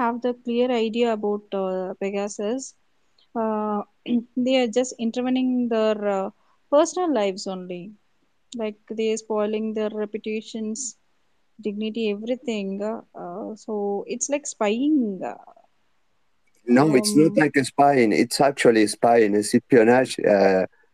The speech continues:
Speaker 2: it's, it's basically that. Completely illegal.
Speaker 1: Illegal.
Speaker 2: Yes,
Speaker 1: Legal or
Speaker 2: illegal.
Speaker 1: illegal? Okay.
Speaker 2: Yeah. No, go, go ahead, sir.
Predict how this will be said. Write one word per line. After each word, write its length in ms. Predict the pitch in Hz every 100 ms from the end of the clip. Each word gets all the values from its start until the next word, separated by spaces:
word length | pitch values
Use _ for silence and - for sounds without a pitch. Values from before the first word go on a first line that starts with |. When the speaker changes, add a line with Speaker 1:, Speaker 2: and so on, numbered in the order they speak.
| -
Speaker 2:
it's, 300 | 104 - -
it's 340 | 123 120 104
basically 580 | 117 123 - - 110 107
that. 240 | 101 - - - _ _ - -
Completely 680 | 107 110 123 - 123 120 104 -
illegal. 640 | 98 98 123 120 123 123 - _ _ _ _ _ _ _ _ _ _ _ _ _ _ _ -
Speaker 1:
Illegal. 440 | 247 269 226 190 - _ _ _ _ _ _ _ _ _ _ _ _ _ _ _ -
Speaker 2:
Yes, 280 | 120 139 233
Speaker 1:
Legal 100 | -
or 40 |
Speaker 2:
illegal. 340 | 117 127 277 269 -
Speaker 1:
illegal? 180 | 226 208 _ _ _ _ _ _ _ 226
Okay. 300 | - 208 208 _ _ _ _ _ _ _ _ _ _ _ -
Speaker 2:
Yeah. 180 | 113 113 _ _ _ -
No, 160 | 135 123
go, 280 | 131 131
go 180 | 107 131
ahead, 360 | 127 120 113 -
sir. 260 | 110 104